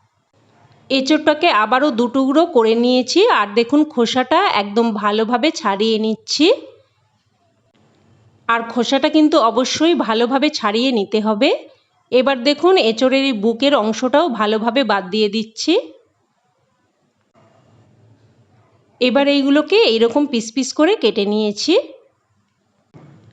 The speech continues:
আমি একটু বড় সাইজ মতো করেই কাটছি, আপনারা আপনাদের পছন্দ মতো সাইজে কেটে নিতে পারেন।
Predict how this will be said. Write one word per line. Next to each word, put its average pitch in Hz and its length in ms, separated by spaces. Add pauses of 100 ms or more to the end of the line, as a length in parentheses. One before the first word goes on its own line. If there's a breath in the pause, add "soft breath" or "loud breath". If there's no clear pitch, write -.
(160)
আমি 247 280
একটু 285 260 (200)
বড় 214 180
সাইজ 262 340
মতো 262 280
করেই 294 300 (100)
কাটছি, - 460 (760 soft breath)
আপনারা 269 480
আপনাদের 220 420
পছন্দ 240 380
মতো 277 260 (140)
সাইজে 226 420
কেটে 220 280
নিতে 208 260
পারেন। 208 340